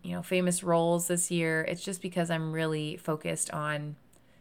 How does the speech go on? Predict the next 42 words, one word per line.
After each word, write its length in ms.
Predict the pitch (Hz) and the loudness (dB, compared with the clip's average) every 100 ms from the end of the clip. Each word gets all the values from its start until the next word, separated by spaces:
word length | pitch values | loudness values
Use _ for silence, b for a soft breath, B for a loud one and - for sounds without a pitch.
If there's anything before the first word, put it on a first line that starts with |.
| b | b
following 440 | - 175 165 160 | 4 6 6 2
through 240 | - 160 151 | 0 0 0
for 140 | 170 | -2
myself," 500 | 160 156 156 160 - | -2 -2 0 0 0
and 120 | 190 | -4
just 160 | 220 - | -6 -4
being 160 | 311 - | -2 4
honest 380 | 202 202 165 | 4 6 2
and 100 | 160 | -2
vulnerable. 520 | 156 156 175 208 262 - | 0 2 0 2 0 2
And 380 | 175 170 160 - b b b - | 2 2 -2 -8 b b b -2
most 380 | 196 247 254 - | 2 4 2 -2
people 340 | 240 220 196 | -2 0 2
will 100 | 185 | 2
understand 460 | 160 165 - 143 143 | 2 0 -4 -6 -4
that. 160 | - - b b b b b b - | -6 -8 b b b b b b 2
Uh, 240 | 185 180 | 6 8
maybe 720 | 175 185 202 220 233 226 214 - - | 8 6 4 4 4 4 2 -2 -8
you 140 | 202 202 | -2 0
need 180 | 196 180 | 0 0
to 140 | 190 | 0
bring 240 | 170 175 | 2 2
someone 300 | 175 175 160 | 2 0 0
along 320 | 156 151 156 160 | 0 0 0 0
in 60 | |
the 80 | 156 | -2
journey, 400 | 151 156 185 254 | -2 0 2 2
maybe 280 | 220 180 160 | 4 2 2
your 140 | 160 | -2
sister, 460 | - 226 - 196 190 | -2 -2 0 4 4
your 160 | 170 156 | 4 4
cousin, 520 | 196 185 180 175 165 | 4 4 6 6 4
or 80 | 156 | 2
somebody 360 | 220 220 214 | 0 2 2
who 100 | 196 | 2
will 140 | 170 156 | 2 0
be 240 | 165 160 | 2 4
there, 240 | 180 208 | 6 6
a 60 | 202 | 6
friend, 480 | 180 165 156 190 214 | 4 2 4 2 -2
so 180 | - 185 | -2 2
that 280 | 160 151 | 2 0